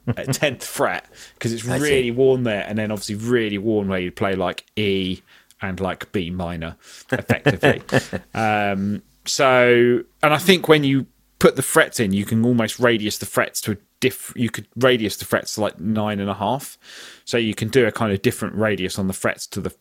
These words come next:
Speaker 2: fretboard. Obviously, you'd usually match them. So I think you can do a bit of balancing there.
Speaker 1: I see.
Speaker 2: Um, but yeah, it, it made all the, it made all the difference. And at the same time,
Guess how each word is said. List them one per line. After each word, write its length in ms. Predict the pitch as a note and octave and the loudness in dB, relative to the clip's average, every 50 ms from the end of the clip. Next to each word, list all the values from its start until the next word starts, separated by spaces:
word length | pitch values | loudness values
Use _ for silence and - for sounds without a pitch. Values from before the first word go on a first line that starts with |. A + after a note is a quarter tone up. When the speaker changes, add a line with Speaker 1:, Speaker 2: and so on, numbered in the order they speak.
| _ - | _ -18
Speaker 2:
fretboard. 560 | - - - D#3 - - - - F#2 F2+ F#2 | -8 -2 0 0 0 -2 -4 -4 -4 -2 -2
Obviously, 260 | G#2 F#2 - - G2+ | -2 -4 -4 -4 -4
you'd 160 | G2 F#2+ F2+ G2+ | -4 -4 -2 -2
usually 320 | G#2+ G#2 F#2+ - - F#2+ | -2 -2 -2 -4 -4 -4
match 320 | F#2 A2+ A2+ - - - | -2 -2 -4 -4 -6 -10
them. 140 | - F2 E2 | -10 -10 -8
So 100 | - G#2 | -8 -8
I 40 | F#2+ | -8
think 220 | - - A#2+ - G2 | -6 -8 -8 -8 -8
you 60 | A2 | -10
can 140 | - - G#2 | -8 -8 -6
do 140 | F#2+ G#2+ F#2+ | -4 -2 -4
a 40 | F#2 | -2
bit 180 | - - - | -2 -2 -4
of 100 | - - | -4 -2
balancing 480 | - G#2 G2+ G2 F2 A#1+ - - F2+ E2+ | -4 -4 -4 -4 -6 -8 -8 -8 -6 -4
there. 280 | F#2+ G2 F#2 E2 B1+ - _ - - - - - - - - - | -4 -4 -4 -6 -6 -10 _ -20 -16 -14 -14 -12 -12 -12 -12 -10
Speaker 1:
I 80 | A#2 G2+ | -12 -10
see. 160 | - - B2+ | -4 0 2
Speaker 2:
Um, 580 | B2+ B2 A#2+ B2 A#2+ A#2+ A#2 A#2 A#2+ C3 A#2+ - _ _ - | 2 4 4 4 4 2 2 0 0 -2 -4 -6 _ _ 4
but 140 | - D#3+ | 4 6
yeah, 180 | E3+ F#3 F#3 D3+ | 8 8 6 6
it, 160 | B2 D#3 D3+ - C#3 - | 6 4 2 0 0 0
it 120 | F3 E3 D#3+ | 2 2 4
made 200 | D#3+ D3+ D3 C#3+ | 4 2 2 4
all 260 | D3+ D#3+ D#3+ D#3 C#3+ | 4 4 4 4 4
the, 300 | C3+ C#3 C#3 C#3 C3+ - - | 4 4 6 6 4 4 2
it 160 | C#3 A2+ - | -2 -2 0
made 180 | C#3+ C3+ C3 B2+ | 2 2 4 4
all 120 | C3+ C3+ | 2 2
the 100 | B2 A2 | 0 2
difference. 640 | G#2 D#3 D3+ - - A2+ G#2 G2 - - - - - _ - | 2 2 2 2 0 -2 -2 -2 -4 -6 -8 -8 -8 _ 2
And 500 | D3 C#3+ C#3 C#3 C3+ C3+ C3+ C3+ B2+ - - _ - | 4 4 4 4 4 2 0 -2 -2 -4 -8 _ -2
at 100 | - C3+ | -2 0
the 60 | - - | 0 0
same 320 | - - F3+ F3 E3+ D#3 | 2 2 4 4 2 0
time, 520 | C3 C#3 A#2+ G#2+ G#2+ A2 A2+ B2 B2+ B2+ | 2 2 2 4 4 2 2 0 -2 -6